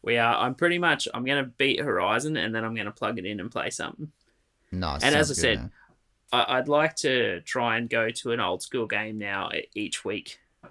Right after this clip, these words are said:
Speaker 1: so I have something, um, old school to talk about as well.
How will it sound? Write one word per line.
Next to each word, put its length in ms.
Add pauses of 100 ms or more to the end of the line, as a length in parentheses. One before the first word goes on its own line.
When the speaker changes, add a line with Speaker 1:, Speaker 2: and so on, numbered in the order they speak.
Speaker 1:
so 180
I 60
have 200
something, 480 (680)
um, 300
old 220
school 240
to 60
talk 260
about 220
as 120
well. 300